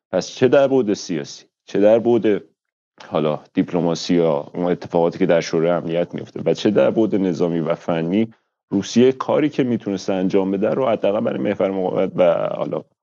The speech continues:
به خصوص سوریه انجام داده. پس این که بگیم کلاً هیچ اتفاقی نیفتاده، یکم دور از واقعیته. و دوم این که البته فکر نکنم نظر شما هم این بود، چون حداقل این جملهٔ پایانیتون به من اثبات کرد اینجوری فکر نمی‌کنید،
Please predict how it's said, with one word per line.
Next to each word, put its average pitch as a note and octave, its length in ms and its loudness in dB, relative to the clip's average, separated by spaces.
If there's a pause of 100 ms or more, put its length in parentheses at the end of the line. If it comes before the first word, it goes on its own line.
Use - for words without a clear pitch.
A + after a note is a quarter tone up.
(180)
به G#2 60 2
خصوص G2 320 -4
سوریه G#2 380 2
انجام A2 380 2
داده. C#2+ 300 -6
پس - 240 -16
این C#3+ 300 2
که C#3 220 0
بگیم C3+ 380 0
کلاً A#2+ 440 2
هیچ D3 280 0
اتفاقی F2+ 460 0
نیفتاده، D#2+ 760 -2 (400)
یکم A#2 240 2
دور B2 240 4
از G#2 140 2
واقعیته. E2+ 520 0
و G#2 140 -2
دوم B2 320 -2
این D3+ 100 -2
که D3 240 0
البته A#2+ 300 0 (360)
فکر B2+ 220 0
نکنم A#2 300 2
نظر F2+ 200 2
شما F2 280 -2
هم E2+ 60 -2
این F2 180 -2
بود، F2 220 -2
چون E2+ 240 -6 (100)
حداقل D#2+ 320 0
این F2+ 100 4
جملهٔ F2+ 300 2
پایانیتون D#2+ 580 -2
به E2+ 80 0
من F2+ 120 -2
اثبات F2 320 0
کرد E2 240 0
اینجوری E2+ 240 0
فکر F#2+ 260 -2
نمی‌کنید، B2+ 500 -2